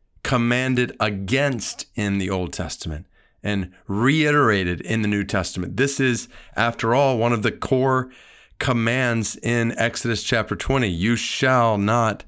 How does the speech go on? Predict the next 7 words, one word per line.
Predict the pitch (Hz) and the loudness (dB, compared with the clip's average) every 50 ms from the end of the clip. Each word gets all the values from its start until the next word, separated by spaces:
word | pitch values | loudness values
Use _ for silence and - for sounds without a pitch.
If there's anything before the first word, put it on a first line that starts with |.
| - - _ | -20 -20 _
steal." | - - - - - - - 127 123 120 104 82 76 73 - _ - - _ - | -12 -10 -10 -10 -8 -2 0 0 2 2 0 -2 -4 -6 -12 _ -20 -20 _ -8
And | 85 92 | -4 -2
that's | 110 147 180 - - - - _ _ - - - - _ _ _ _ _ - | 0 0 0 -2 -6 -10 -12 _ _ -20 -20 -20 -20 _ _ _ _ _ -2
any | 131 151 175 185 170 147 127 | -2 0 2 2 0 0 -2
kind | - - 139 143 139 135 | 0 0 2 2 2 2
of | 117 98 82 - _ - | 0 -2 -4 -6 _ -10
property, | - - 131 127 147 185 196 - 123 92 90 95 120 143 - | -4 2 4 4 4 4 2 2 0 0 0 0 -2 -4 -6